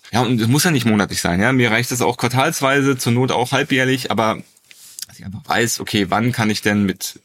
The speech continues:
welcher Art von Report rechnen, ja, und die da, die dann halt auch kommt, ja, wenn die dann mal zwei Wochen verspätet ist, dann ist das so, aber das ist schon, kann ich jedem nur empfehlen, weil deine Investoren,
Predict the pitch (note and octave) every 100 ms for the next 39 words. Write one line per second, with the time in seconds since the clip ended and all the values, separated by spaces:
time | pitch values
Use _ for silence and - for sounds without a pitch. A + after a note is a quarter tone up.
0 | _ - F#2+ G#2 - F#2 - F#2+ F2 -
1 | E2+ - - C3+ C#3+ E3+ F#3 - - G#2+
2 | A2+ - - G2 F#2+ _ _ _ _ -
3 | F#2 F2 - F#2+ - A#2 - F#2+ G#2 F#2
4 | - - - F#2+ F#2 - G#2+ A#2+ A#2+ A#2+
5 | B2 A#2+ G2+ A2+ A2+ A2 - C3+ A2 -
6 | - G2+ B2 D3 C3+ C3 C3 - - -
7 | - - - _ G2+ G2 G#2 G2 F#2+ G2
8 | G#2+ A#2 - G#2+ A2+ A2 G2 - G#2 F#2+
9 | G#2 A2 G2+ F2+ - G2 E2+ - F2+ F#2
10 | - F2+ G2 F#2+ - F#2 - - G#2 A2
11 | G#2+ G#2+